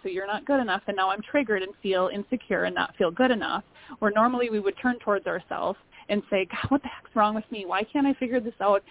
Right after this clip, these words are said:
And what is, why doesn't anybody like me? And what's wrong with him? And what's wrong with her? And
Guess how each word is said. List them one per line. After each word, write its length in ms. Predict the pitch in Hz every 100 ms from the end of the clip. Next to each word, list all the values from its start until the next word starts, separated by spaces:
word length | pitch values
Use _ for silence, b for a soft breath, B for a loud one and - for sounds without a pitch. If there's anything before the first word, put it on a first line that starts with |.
| B B
And 220 | 185 185
what 140 | 214 330
is, 100 | 262
why 180 | 214 247
doesn't 240 | 320 320
anybody 400 | 285 269 254 240
like 260 | 214 208 -
me? 160 | 226 226
And 120 | 185
what's 160 | - 359
wrong 160 | 339
with 100 | 226
him? 220 | 254 302 - - B -
And 120 | 196
what's 180 | 247 -
wrong 160 | 381
with 120 | 302 -
her? 260 | 302 233
And 180 | 190